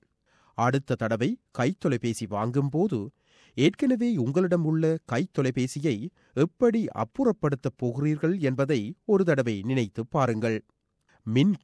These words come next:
கழிவுகளினால் ஏற்படும் இரசாயன மாசு, அதாவது chemical contamination from e-waste, ஏற்கனவே எமது சுகாதாரத்தையும் அடுத்த தலைமுறையின்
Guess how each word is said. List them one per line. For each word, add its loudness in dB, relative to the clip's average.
கழிவுகளினால் 0
ஏற்படும் -2
இரசாயன -2
மாசு, -4
அதாவது 2
chemical 2
contamination 0
from 2
e-waste, -2
ஏற்கனவே 2
எமது 2
சுகாதாரத்தையும் 0
அடுத்த 2
தலைமுறையின் 0